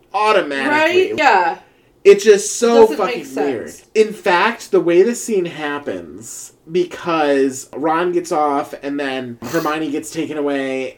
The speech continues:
Speaker 1: and, and actually Umbridge is like, "Aren't you gonna get off, Albert?"
Speaker 2: Right. Oh, yeah.
Speaker 1: Yeah.
Speaker 2: He has no fucking idea.
Speaker 1: Yeah.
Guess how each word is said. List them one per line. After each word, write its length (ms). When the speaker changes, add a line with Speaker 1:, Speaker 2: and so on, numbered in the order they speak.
Speaker 1:
and, 280
and 420
actually 300
Umbridge 300
is 160
like, 280
"Aren't 200
you 60
gonna 160
get 140
off, 240
Albert?" 440
Speaker 2:
Right. 580
Oh, 180
yeah. 600
Speaker 1:
Yeah. 320
Speaker 2:
He 100
has 180
no 300
fucking 420
idea. 520
Speaker 1:
Yeah. 340